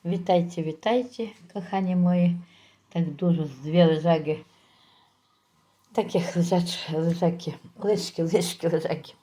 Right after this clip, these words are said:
Е, йогурту натурального вложила, подсоліла огуречки.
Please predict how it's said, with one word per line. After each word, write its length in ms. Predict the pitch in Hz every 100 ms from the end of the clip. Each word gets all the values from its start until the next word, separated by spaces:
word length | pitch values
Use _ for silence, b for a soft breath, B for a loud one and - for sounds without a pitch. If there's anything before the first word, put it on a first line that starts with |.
| B B B B B B B B B _ -
Е, 440 | 147 151 147 147 147
йогурту 580 | 156 175 175 - - 196
натурального 760 | 196 185 190 190 180 180 180 165
вложила, 520 | 165 170 170 170 156
подсоліла 720 | - 190 - 156 156 156 147
огуречки. 800 | 143 151 185 240 240 - -